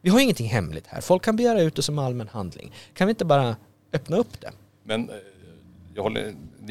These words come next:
Speaker 2: jättebra exempel. Och som kommun så tycker jag man ska titta på, eh, vilka är de vanligaste samtalen man får in, eh, på, på olika produkter. Och
Speaker 1: Mm.
Speaker 2: till exempel, vi fick ju mycket om det här, vad säger den här detaljplanen och sånt där. Och då kan vi ju,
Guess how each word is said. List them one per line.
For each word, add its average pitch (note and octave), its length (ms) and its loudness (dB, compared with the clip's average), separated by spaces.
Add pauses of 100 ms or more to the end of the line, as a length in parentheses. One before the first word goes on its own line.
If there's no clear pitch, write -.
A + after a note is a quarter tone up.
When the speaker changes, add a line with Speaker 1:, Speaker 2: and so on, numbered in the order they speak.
(140)
Speaker 2:
jättebra A2+ 200 4
exempel. G#2 380 2
Och G#2 60 2
som F#2+ 140 -2
kommun A#2 320 4
så E3+ 120 -4
tycker D#3 200 0
jag A#2 60 4
man G#2 80 6
ska - 120 -4
titta G#2+ 280 -2
på, A2 300 2
eh, A#2+ 200 -8 (220)
vilka C3 220 -2
är B2+ 40 4
de A#2 100 4
vanligaste A2 400 4
samtalen G2 580 2
man G2 140 -2
får C3 160 -4
in, G#2+ 320 -2 (840)
eh, F2 360 0
på, G2 180 -10
på G2 160 -14
olika - 220 -10
produkter. - 460 -6
Och F#2 120 -8
Speaker 1:
Mm. F#2 200 -4
Speaker 2:
till D#2+ 100 -4
exempel, G2 280 -6
vi G#2+ 80 2
fick C3 180 -4
ju A#2 60 -2
mycket G2 220 -6
om G#2+ 140 0
det G2 60 -2
här, E2+ 80 2
vad E2+ 100 -2
säger F2 180 -2
den E2 140 -4
här F2 100 0
detaljplanen F2 720 -8
och F#2 80 -16
sånt F2 200 -20
där. F2+ 220 -10 (380)
Och G#2+ 80 -6
då G2 120 0
kan A#2 200 -4
vi B2+ 80 -2 (100)
ju, G2 160 0